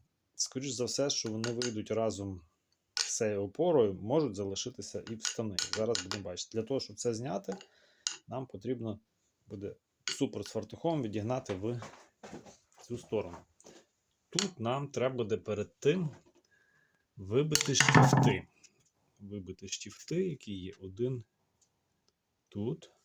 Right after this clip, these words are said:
другий тут. Ми робимо позначки, як воно стояло, тут вже є зроблені. Керном значимо тут і тут,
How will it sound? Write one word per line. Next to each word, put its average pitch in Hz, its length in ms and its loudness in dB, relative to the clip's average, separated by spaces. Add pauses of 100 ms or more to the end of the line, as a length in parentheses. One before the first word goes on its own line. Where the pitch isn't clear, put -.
(600)
другий 127 400 0
тут. - 380 -12
Ми 127 140 2
робимо 127 260 4
позначки, 104 640 -4 (500)
як 101 220 0
воно 101 140 -4
стояло, 160 440 0
тут 110 160 -8
вже 95 180 -4
є 101 120 0
зроблені. 127 520 2 (580)
Керном 95 460 0 (1500)
значимо 101 520 -4
тут 107 300 -4
і 101 60 -4
тут, 208 360 -2